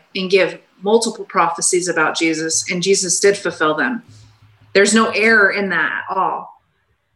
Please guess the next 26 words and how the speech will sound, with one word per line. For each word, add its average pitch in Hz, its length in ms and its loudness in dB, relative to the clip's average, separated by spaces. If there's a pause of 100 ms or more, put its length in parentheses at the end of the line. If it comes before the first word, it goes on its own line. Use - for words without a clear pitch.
(360)
And 208 680 0 (720)
just 247 320 2
because 233 800 2 (320)
not 220 360 2
my 202 160 2
experience, 190 760 -2
even 220 240 0
though 208 320 2
being 202 200 0
a 185 40 0
member, 220 640 2
it 190 80 -2
was 185 160 -2
positive, 165 760 0
but 202 160 2
the 196 80 2
doctrine 185 920 2
not 175 200 2
holding 185 380 0
up, 156 180 -2
just 233 240 2
because 262 400 4
their 202 240 6
theology 240 640 4
or 202 120 6
doctrine 254 800 4